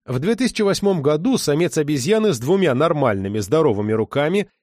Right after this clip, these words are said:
силой мысли управлял действиями третьей, металлической руки. Имплантированная в его мозг миниатюрная плата с электродами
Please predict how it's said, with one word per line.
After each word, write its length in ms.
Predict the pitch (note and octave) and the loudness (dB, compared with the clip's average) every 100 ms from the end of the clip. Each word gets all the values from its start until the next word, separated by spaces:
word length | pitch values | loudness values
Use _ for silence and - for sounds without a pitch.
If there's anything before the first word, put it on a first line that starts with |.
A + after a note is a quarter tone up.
| _ | _
силой 420 | - G3 F#3+ D3+ | -4 0 2 2
мысли 460 | A#2+ F3 A3+ A3+ | 2 0 0 0
управлял 520 | A#3+ F3 E3 C#3+ G3+ F3 | 0 0 0 2 0 0
действиями 760 | B2 D#3+ - E3+ E3+ E3+ D#3+ _ _ | 0 -2 -2 -2 0 0 -2 _ _
третьей, 520 | E3 A3+ - - - _ _ | 0 0 -2 -12 -18 _ _
металлической 720 | A2+ B2+ D3+ F3 G#3+ A2 - | -2 0 2 0 0 -4 -6
руки. 340 | F#2+ F2+ - - _ _ _ _ | -6 -8 -12 -20 _ _ _ _
Имплантированная 760 | C3+ C3+ E3 E3+ G#3 F#3+ F3 E3 | 0 2 2 2 2 4 2 2
в 20 | |
его 260 | C#3+ E3+ F3 | 2 0 2
мозг 300 | F#3 E3 - | 2 0 0
миниатюрная 640 | C#3 D#3 D3 F3+ D#3+ D#3 | 0 0 0 0 2 0
плата 380 | D3 F3+ D#3 B2 | 0 0 0 -2
с 100 | - | -2
электродами 720 | C#3+ C#3+ - A3+ E3+ A2 E2+ | 0 0 0 0 0 -2 -4